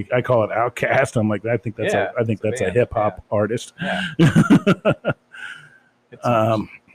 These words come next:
Speaker 1: um, you can, uh, yeah, uh, opened up the Facebook page back to the, uh, to the podcast. Here it is,
Speaker 2: Yep, yep.
Speaker 1: Podcast Nashville. You can find us there.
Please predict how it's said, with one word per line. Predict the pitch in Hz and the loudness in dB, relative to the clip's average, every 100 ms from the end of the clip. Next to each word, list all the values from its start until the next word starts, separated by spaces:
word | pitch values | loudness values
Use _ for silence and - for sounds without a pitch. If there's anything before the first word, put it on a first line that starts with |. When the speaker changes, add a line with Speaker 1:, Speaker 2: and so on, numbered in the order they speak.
| - _ _ _ - - | -20 _ _ _ -14 -2
Speaker 1:
um, | 117 117 117 117 | 0 2 2 2
you | 120 | 2
can, | 123 120 | 2 2
uh, | 117 117 117 104 - _ _ _ _ _ _ | 2 2 0 -2 -10 _ _ _ _ _ _
yeah, | 160 120 - _ _ _ - | -2 -2 -4 _ _ _ -2
uh, | 120 120 110 | 0 2 2
opened | 123 131 143 | 2 2 4
up | 131 - | 2 0
the | - | -4
Facebook | 123 127 - 139 - | 0 0 0 -2 0
page | 127 131 135 | 0 0 2
back | 120 123 | 2 2
to | - 127 117 | 0 0 2
the, | 113 110 | 2 2
uh, | 107 104 101 - | 2 0 -4 -10
to | 110 | -10
the | 101 | -4
podcast. | 110 104 98 110 113 - - | -2 -2 -2 -2 -2 -4 -6
Here | 107 101 | -6 0
it | |
is, | 104 | 0
Speaker 2:
Yep, | 156 | 0
yep. | 113 104 123 | -2 -2 -2
Speaker 1:
Podcast | 107 - | -4 -4
Nashville. | 101 104 - 110 | -6 -8 -4 -6
You | 101 | -6
can | - | -10
find | 107 101 | -8 -8
us | 92 | -8
there. | 107 120 | -8 -6